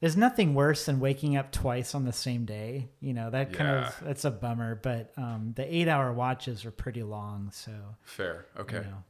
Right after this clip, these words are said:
Speaker 1: but yeah. Um, but yeah, what else? Life is pretty, I mean, it's, it's basically like, you know, you're,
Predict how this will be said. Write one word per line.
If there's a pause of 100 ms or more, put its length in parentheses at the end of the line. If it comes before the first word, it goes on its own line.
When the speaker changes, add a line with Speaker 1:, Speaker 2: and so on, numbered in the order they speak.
(120)
Speaker 1:
but (160)
yeah. (600)
Um, (420)
but
yeah,
what
else?
Life
is
pretty, (840)
I
mean,
it's,
it's
basically
like, (300)
you
know,
you're,